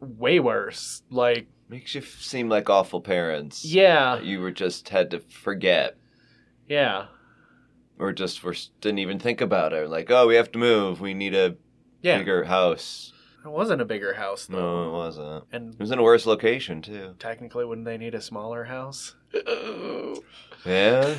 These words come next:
Speaker 2: it's true.
Speaker 1: <laughs>
Speaker 2: But
Speaker 1: And
Speaker 2: none of that
Speaker 1: <laughs>
Speaker 2: matters.
Speaker 1: No.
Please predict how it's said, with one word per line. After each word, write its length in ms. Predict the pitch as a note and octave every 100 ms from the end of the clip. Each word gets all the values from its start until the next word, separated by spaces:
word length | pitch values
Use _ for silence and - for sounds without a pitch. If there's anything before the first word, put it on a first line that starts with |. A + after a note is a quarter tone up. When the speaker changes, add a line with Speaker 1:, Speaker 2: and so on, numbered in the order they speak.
| G#2+ A2 -
Speaker 2:
it's 500 | - - - - -
true. 500 | - D3+ E3 D3 D#3 -
Speaker 1:
<laughs> 20 | A#3+ C#4 - - B3 - B3+ - - - - - _ _ - - - - - - -
Speaker 2:
But 120 | D3+
Speaker 1:
And 100 | F3
Speaker 2:
none 180 | F#3+ G#3
of 160 | G#3
that 260 | F3 E3+ -
Speaker 1:
<laughs> 0 |
Speaker 2:
matters. 460 | B2 B2 G2 - -
Speaker 1:
No. 400 | G#4+ F4+ C3+